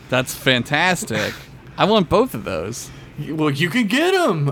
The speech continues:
Speaker 2: on our shirt shop, which you can find conveniently a nice link for at, uh, M class podcast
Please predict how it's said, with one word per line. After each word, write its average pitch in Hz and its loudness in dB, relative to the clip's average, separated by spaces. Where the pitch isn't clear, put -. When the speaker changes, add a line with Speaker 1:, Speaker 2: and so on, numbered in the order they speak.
Speaker 2:
on 180 0
our 247 2
shirt - 0
shop, 135 2
which 143 0
you 165 2
can 156 2
find 175 0
conveniently 156 2
a 147 -2
nice 143 4
link 160 2
for 117 2
at, 123 2
uh, 113 4
M 147 2
class 160 2
podcast 127 0